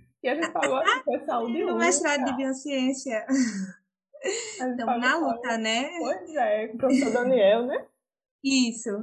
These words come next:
Speaker 2: exatamente.
Speaker 1: Quando eu vi a foto, eu lembrei, por causa de uma
Speaker 2: <laughs>
Speaker 1: apresentação que tu fez, que me marcou muito,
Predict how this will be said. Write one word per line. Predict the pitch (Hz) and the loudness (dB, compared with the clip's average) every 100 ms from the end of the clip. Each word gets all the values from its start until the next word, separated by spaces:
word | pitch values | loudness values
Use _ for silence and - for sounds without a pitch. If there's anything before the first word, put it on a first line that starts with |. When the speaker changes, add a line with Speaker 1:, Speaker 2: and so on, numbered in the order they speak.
| 247 | -6
Speaker 2:
exatamente. | 214 202 254 254 196 190 202 | -4 -4 -2 -4 -6 -8 -6
Speaker 1:
Quando | 262 302 | 0 2
eu | 359 359 | 2 2
vi | 381 | 0
a | 403 | 0
foto, | 392 381 | -2 -2
eu | 392 | -2
lembrei, | 415 440 330 220 202 | 0 -2 0 -2 -2
por | 285 262 | -6 -2
causa | 269 285 | 0 2
de | 233 | 2
uma | 254 285 | 0 -4
Speaker 2:
<laughs> | |
Speaker 1:
apresentação | 302 294 302 311 349 330 262 | -2 2 2 2 -2 -2 -6
que | 262 | -6
tu | 339 | -6
fez, | - - - | -4 -6 -6
que | 247 | -8
me | 247 | -6
marcou | 269 254 269 349 | -6 -4 -4 -4
muito, | 214 190 190 | -8 -10 -12